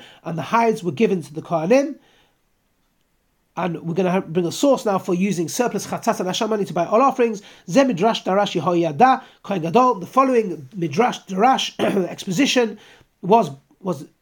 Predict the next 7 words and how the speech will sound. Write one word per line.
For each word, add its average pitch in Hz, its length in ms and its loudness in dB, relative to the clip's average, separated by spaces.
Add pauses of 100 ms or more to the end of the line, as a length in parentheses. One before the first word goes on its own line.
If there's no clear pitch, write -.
(100)
expounded 214 520 0
by 175 200 0
Yehoyada, 175 680 0
the 175 80 -6
Kohen 196 380 -2 (120)
Gadol, 214 600 2 (1120)
to, 190 380 -2